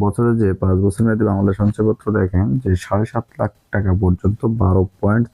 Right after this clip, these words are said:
চল্লিশ পার্সেন্ট, একইভাবে সাড়ে সাত লাখ টাকার উপরে গেলে বারো পয়েন্ট সাঁইত্রিশ পার্সেন্ট, মানে সর্বোচ্চ কিন্তু বেড়েছে বারো পয়েন্ট চল্লিশ পার্সেন্ট। তিন মাস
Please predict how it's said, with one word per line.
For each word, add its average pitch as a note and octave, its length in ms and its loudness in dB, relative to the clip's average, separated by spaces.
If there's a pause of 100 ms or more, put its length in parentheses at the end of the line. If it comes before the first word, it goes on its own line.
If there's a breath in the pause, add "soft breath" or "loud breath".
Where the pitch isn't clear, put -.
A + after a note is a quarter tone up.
চল্লিশ B2+ 380 0 (100)
পার্সেন্ট, E2 420 -2 (680)
একইভাবে A2 540 -2 (920)
সাড়ে G2+ 260 -2
সাত A#2+ 220 -2
লাখ A#2 100 -2 (100)
টাকার A#2 240 0
উপরে G2+ 320 -2
গেলে A#2 140 0 (100)
বারো G2 220 0
পয়েন্ট A#2+ 200 -2 (100)
সাঁইত্রিশ G#2 400 -2 (100)
পার্সেন্ট, E2+ 380 -2 (120)
মানে F#2 120 2 (100)
সর্বোচ্চ A#2 440 -4 (160)
কিন্তু A2+ 260 -2 (120)
বেড়েছে G2+ 300 -2 (120)
বারো F#2+ 240 2
পয়েন্ট A#2 200 0 (100)
চল্লিশ B2+ 340 2 (100)
পার্সেন্ট। - 380 -2 (1040 soft breath)
তিন G#2+ 140 2 (100)
মাস G#2+ 120 0